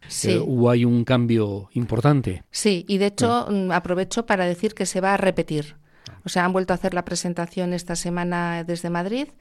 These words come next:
Speaker 1: y se van a repetir. Están buscando gente para que participe. No sé si será aquí o donde, o en qué país les tocará, pero están buscando gente para,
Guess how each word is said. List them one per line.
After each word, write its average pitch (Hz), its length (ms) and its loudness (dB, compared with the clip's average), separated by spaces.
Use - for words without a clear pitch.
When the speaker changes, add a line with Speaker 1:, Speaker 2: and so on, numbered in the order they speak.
Speaker 1:
y 185 220 -2
se 175 140 -2
van 180 160 -2
a 175 40 0
repetir. 156 460 -6
Están 165 240 -4
buscando 170 380 -2
gente 220 460 0
para 160 300 2
que 160 160 -4
participe. 147 680 -6
No 165 120 -4
sé 165 120 -6
si 160 140 -6
será 151 240 -4
aquí 240 360 -6
o 180 60 -2
donde, 156 580 -8
o 160 80 -4
en 160 120 -2
qué 160 200 -2
país 156 320 -4
les 156 160 -4
tocará, 180 400 -2
pero 160 500 2
están 165 240 -2
buscando 165 360 -4
gente 185 260 -4
para, 139 600 -8